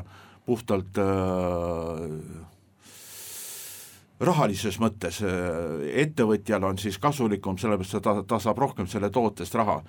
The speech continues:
Sellepärast, et lihtne on muidugi valmistada vadakujooke. Aga samas vadak on,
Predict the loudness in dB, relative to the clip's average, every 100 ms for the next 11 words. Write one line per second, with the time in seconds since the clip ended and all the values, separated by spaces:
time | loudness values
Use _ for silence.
0 | -16 -10 2 2 2 0 4 4 2 2
1 | 4 4 2 2 2 0 -6 0 2 2
2 | 0 -2 2 4 6 4 2 4 4 4
3 | -2 -12 -14 _ _ _ _ -20 -20 -20
4 | -20 -14 0 2 2 4 4 4 2 0
5 | 2 2 2 0 2 2